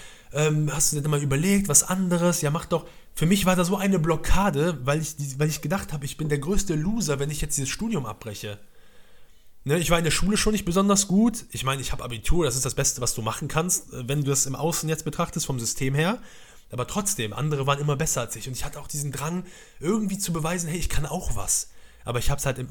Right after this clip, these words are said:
ich hatte halt die falsche Motivation, ne? Nun denn, ähm, ich bin dann in Italien, äh, auf und ab marschiert, an der Strandpromenade in Bari in Süditalien, habe auch immer wieder dann YouTube-Videos mir reingezogen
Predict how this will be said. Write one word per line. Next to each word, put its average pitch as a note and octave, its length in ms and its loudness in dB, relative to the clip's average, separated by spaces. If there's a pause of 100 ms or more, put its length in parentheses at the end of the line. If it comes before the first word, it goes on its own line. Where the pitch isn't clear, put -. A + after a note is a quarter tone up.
(160)
ich C3 140 -4
hatte C3+ 140 0
halt B2+ 120 0
die A#2+ 60 -2
falsche C3 280 2
Motivation, A#2 680 -4
ne? B2+ 200 -6 (1500)
Nun G#3 320 2
denn, D3 480 2 (500)
ähm, D#3 640 0
ich C#3+ 220 -4
bin F3+ 100 0
dann F#3+ 140 2
in F3+ 80 -2
Italien, F3 560 2
äh, C3+ 240 -2 (320)
auf - 260 -4
und C#3+ 100 -4
ab D3 160 -6
marschiert, C#3+ 400 -2
an D#3 120 -8
der D#3 80 0
Strandpromenade C3 720 -2
in B2+ 140 -4
Bari C#3 400 -2
in C3 100 -6
Süditalien, A#2+ 720 -4 (280)
habe C3 240 2
auch C3+ 140 -2
immer C#3+ 200 0
wieder C#3+ 180 0
dann C3 180 0
YouTube-Videos C#3+ 640 -2
mir C#3 120 -4
reingezogen C3 680 -4